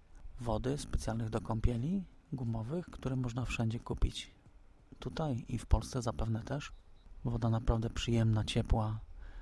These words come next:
E, wiaterek, jeśli zawieje, to taki ciepły, dosłownie ogrzewający, a nie ochładzający.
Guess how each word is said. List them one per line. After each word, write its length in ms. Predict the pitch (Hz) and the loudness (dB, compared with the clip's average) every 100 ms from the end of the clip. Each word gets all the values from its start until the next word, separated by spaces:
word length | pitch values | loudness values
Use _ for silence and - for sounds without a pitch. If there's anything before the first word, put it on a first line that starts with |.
| - - - - - | -14 -14 -14 -10 -4
E, 280 | 110 110 110 | -4 -2 0
wiaterek, 520 | 117 - 127 117 117 | 2 4 2 2 0
jeśli 260 | 113 131 | -2 -2
zawieje, 400 | 117 110 113 110 | 2 2 4 2
to 120 | 110 110 | 2 -2
taki 260 | 107 - - | -4 -6 -2
ciepły, 560 | - 120 - 110 107 107 - - - - | 2 4 4 4 2 -4 -12 -20 -18 -12
dosłownie 680 | 123 123 113 117 120 110 - - - - - - - - - - - - - - | -6 -4 -2 -2 -2 -4 -10 -18 -20 -20 -20 -20 -20 -20 -20 -20 -20 -20 -20 -18
ogrzewający, 800 | - 113 110 110 117 117 110 - | -10 -2 0 2 2 4 2 0
a 60 | 107 | 0
nie 160 | 110 113 | 0 0
ochładzający. 840 | - 120 113 110 107 104 123 135 | 0 -2 2 2 2 0 2 2